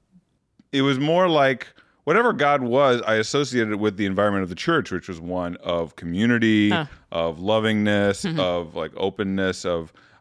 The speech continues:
Speaker 1: uh, of just of affirmation
Speaker 2: Mm.
Speaker 1: of, of me and the, the people around me. So,
Speaker 2: Hmm.
Speaker 1: um, and, you know, that's that's not an accident, because that kind of is the, the Lutheran conception of
Speaker 2: Ah.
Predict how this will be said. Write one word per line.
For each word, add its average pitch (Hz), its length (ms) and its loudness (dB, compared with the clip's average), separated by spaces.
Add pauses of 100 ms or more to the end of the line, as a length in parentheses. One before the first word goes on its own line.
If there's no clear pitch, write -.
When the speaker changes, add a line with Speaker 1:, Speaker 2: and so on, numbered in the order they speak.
(100)
Speaker 1:
uh, 87 220 0
of 113 120 -2
just 165 200 -6
of 139 120 0
affirmation 104 920 -2
Speaker 2:
Mm. - 80 -6
Speaker 1:
of, 90 320 0
of 82 500 -8
me 85 380 -6
and 85 180 -6
the, 82 180 -8
the 80 140 -14
people 90 340 -8
around 98 300 -4
me. 78 80 -12
So, 87 440 -2
Speaker 2:
Hmm. 185 100 -4 (380)
Speaker 1:
um, 82 440 -4 (120)
and, 135 280 -2
you 127 100 -4
know, 90 240 -2 (240)
that's - 380 -4 (200)
that's 98 220 -4
not 98 200 -2
an 90 80 -4
accident, 82 500 -10
because 82 240 -12
that 87 200 -6
kind 82 180 -12
of 80 100 -12
is 85 220 -10
the, 82 180 -16 (160)
the 82 260 -12 (160)
Lutheran 90 480 -12
conception - 680 -14
of - 160 -12 (160)
Speaker 2:
Ah. 175 260 -6